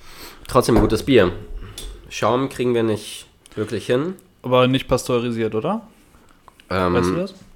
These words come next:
Speaker 1: ich weiß es nicht. Ich, ich weiß es nicht. Ähm,
Speaker 2: Schreiben sie aber auch nicht drauf.
Speaker 1: nee, müssen wir auch nicht drauf schreiben.
Speaker 2: Nö, nö, müssen sie nicht.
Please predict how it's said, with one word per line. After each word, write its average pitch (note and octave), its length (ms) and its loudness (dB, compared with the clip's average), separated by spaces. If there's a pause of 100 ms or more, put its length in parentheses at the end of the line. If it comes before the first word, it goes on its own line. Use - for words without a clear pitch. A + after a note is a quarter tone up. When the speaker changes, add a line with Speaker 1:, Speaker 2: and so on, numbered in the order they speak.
(680)
Speaker 1:
ich G2 180 -8
weiß G#2 260 4
es F#2+ 120 -6
nicht. G#2 580 -2
Ich, - 560 -16
ich G2 100 -12
weiß F2+ 160 0
es F2 120 -10
nicht. E2+ 400 -8
Ähm, F#2 280 0 (340)
Speaker 2:
Schreiben C3+ 240 -4
sie C3+ 60 -6
aber C3 100 -2
auch E3 80 -4
nicht B2 200 -8
drauf. C#3 160 -6 (880)
Speaker 1:
nee, G#2 200 0
müssen G2+ 220 2
wir F#2+ 100 4
auch F2+ 60 4
nicht F2+ 140 -2
drauf F2+ 180 0
schreiben. G2+ 260 0
Speaker 2:
Nö, D#3 80 2
nö, C#3 200 0
müssen A#2+ 240 -4
sie G#2+ 60 -8
nicht. G#2+ 180 -10